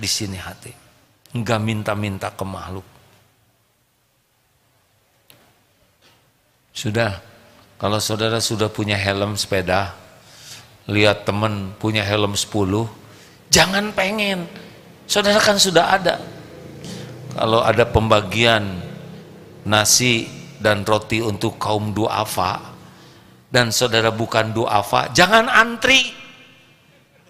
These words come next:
Apalagi datang ke hajatan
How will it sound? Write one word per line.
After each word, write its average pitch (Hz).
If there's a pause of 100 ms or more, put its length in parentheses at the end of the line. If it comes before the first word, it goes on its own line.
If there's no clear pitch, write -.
(640)
Apalagi 101 (160)
datang 107
ke -
hajatan 101